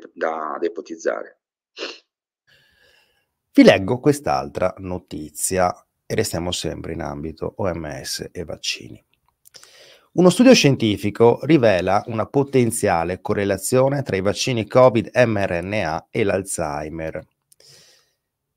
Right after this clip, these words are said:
Speaker 2: Le conclusioni. Le evidenze preliminari suggeriscono una potenziale correlazione tra la vaccinazione, soprattutto quelle M R N A, e l'aumento dell'incidenza di A D, malattia di Alzheimer, e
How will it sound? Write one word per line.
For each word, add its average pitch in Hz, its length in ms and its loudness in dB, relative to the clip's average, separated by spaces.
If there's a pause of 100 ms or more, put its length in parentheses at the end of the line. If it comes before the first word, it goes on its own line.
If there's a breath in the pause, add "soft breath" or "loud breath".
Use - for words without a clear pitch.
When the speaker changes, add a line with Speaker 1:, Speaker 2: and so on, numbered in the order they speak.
(440)
Speaker 2:
Le 180 120 6
conclusioni. 95 920 6
Le 151 100 4
evidenze 190 460 6
preliminari 104 680 -2
suggeriscono 117 600 -2
una 110 80 -4
potenziale 113 520 0
correlazione 131 580 -2
tra 127 100 -4
la 113 100 2
vaccinazione, 123 840 -4 (300)
soprattutto 101 420 -6
quelle 95 280 -4
M 95 100 -8
R 87 160 -8
N 107 100 -8
A, 80 280 -6
e 147 80 -2
l'aumento 92 540 -2
dell'incidenza 123 760 -2
di 104 240 -4
A 151 160 4
D, 98 260 -4
malattia 107 400 -8
di 90 80 -6
Alzheimer, 80 680 -8
e - 180 -8